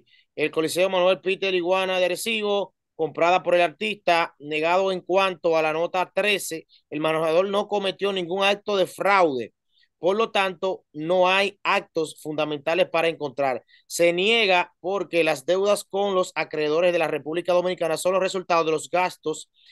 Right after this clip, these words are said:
incurridos directamente por el artista y viajes, estancias extravagantes con Carolina Giraldo Navarro, Karol G, y su entonces novio actual, y su entonces novia actual, Georgina Lulú Guillermo Díaz, Yailin Amapila. O sea,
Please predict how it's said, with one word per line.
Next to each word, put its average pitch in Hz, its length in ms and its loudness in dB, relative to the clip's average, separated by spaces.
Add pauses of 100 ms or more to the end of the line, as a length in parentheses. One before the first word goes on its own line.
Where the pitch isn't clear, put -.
incurridos 160 460 -4
directamente 180 680 0
por 196 180 -4
el 196 80 0
artista 180 640 -2 (240)
y 175 160 -4
viajes, 190 600 2
estancias 180 760 -2
extravagantes 160 1000 -2
con 151 180 -6
Carolina 156 720 0
Giraldo 160 400 0
Navarro, 170 480 0
Karol 151 280 -4
G, 196 280 -6 (420)
y 208 200 -4
su 190 260 0
entonces 196 560 -2
novio 185 440 0
actual, 196 560 0 (220)
y 185 160 -8
su 170 200 0
entonces 170 360 -2
novia 190 300 0
actual, 190 480 0 (180)
Georgina 165 480 0
Lulú 175 220 2
Guillermo 175 320 -2
Díaz, 180 180 2
Yailin 151 240 -2
Amapila. 147 380 -2
O 139 40 -4
sea, 151 220 -2